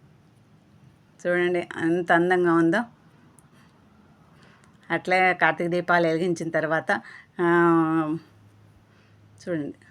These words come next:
వెలిగిస్తూ ఉన్నాను. ఇంకా అందరూ ఇక్కడ ప్రతి ఒక్కరూ కార్తీక మాసంలో వచ్చి దీపాలు వెలిగించిపోతూ ఉంటారు. మన ఆంధ్ర నుంచి, మహారాష్ట్ర, కర్ణాటక,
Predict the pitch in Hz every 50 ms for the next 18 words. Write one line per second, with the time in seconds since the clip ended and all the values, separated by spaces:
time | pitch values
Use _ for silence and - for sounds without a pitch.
0 | _ _ _ _ - 170 165 165 175 175 - - - 165 156 160 156 156 151 160
1 | 170 160 151 - 185 196 233 - - - - - - _ _ _ _ _ _ _
2 | _ _ _ _ _ _ _ _ _ _ _ _ _ _ - 147 160 170 180 196
3 | 202 208 208 202 180 - 190 175 - 151 160 - - 196 196 196 - - 214 202
4 | 214 220 226 226 226 220 214 202 196 180 165 175 175 170 180 170 156 - 170 190
5 | 185 185 185 190 185 180 165 165 160 - - 233 254 - - - - - - -
6 | - 165 180 175 190 185 185 185 175 175 185 185 170 - - 180 175 170 - 170
7 | 165 165 165 165 170 160 165 214 254 - _ - - - - - - 185 190 196
8 | 190 180 175 175 185 202 214 208 190 202 202 202 202 202 202 196 185 170 - 185
9 | 180 180 180 180 175 190 196 202 202 196 190 190 - - 180 175 175 - 175 175
10 | 190 196 202 196 165 - - 180 165